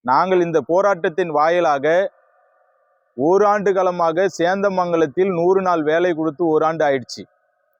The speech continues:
ஜாப் கார்டு வைத்திருக்கிற அனைத்து கு-, பொதுமக்களுக்கும் வேலை வழங்கணும் அப்படின்னு கேட்குறோம். சட்டக்கூலி முன்னூத்தி முப்பத்தி ஒன்பது ரூபா கொடுக்கணும் அப்படின்னு கேட்குறோம்.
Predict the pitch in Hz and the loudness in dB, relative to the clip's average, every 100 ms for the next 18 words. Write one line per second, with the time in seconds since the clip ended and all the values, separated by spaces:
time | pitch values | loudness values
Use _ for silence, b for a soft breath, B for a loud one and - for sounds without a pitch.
0 | _ - 143 185 185 214 190 180 170 156 | _ -2 2 2 0 0 0 2 0 0
1 | 175 170 147 156 151 135 117 135 180 - | -2 -2 0 2 2 2 0 -2 -2 -2
2 | 196 156 170 165 147 127 - - 156 180 | -4 0 2 4 2 0 -8 -4 -2 0
3 | 165 147 147 139 175 208 202 _ _ _ | -2 0 -2 0 -2 -2 -6 _ _ _
4 | _ _ 139 175 190 165 151 143 139 143 | _ _ 2 4 2 2 0 -2 -2 -2
5 | 113 123 139 151 139 123 104 90 _ _ | -2 -4 -4 -2 -2 0 -2 -6 _ _
6 | _ _ _ _ - 160 165 240 196 214 | _ _ _ _ -4 -4 0 0 0 -2
7 | 208 180 190 214 208 196 156 170 175 165 | -2 -4 -2 -2 0 -2 0 0 0 0
8 | 160 156 160 165 120 147 147 151 147 120 | 0 2 2 2 0 -6 -4 -2 0 -2
9 | 104 131 147 147 135 123 110 | -2 -2 -2 -2 -2 0 -2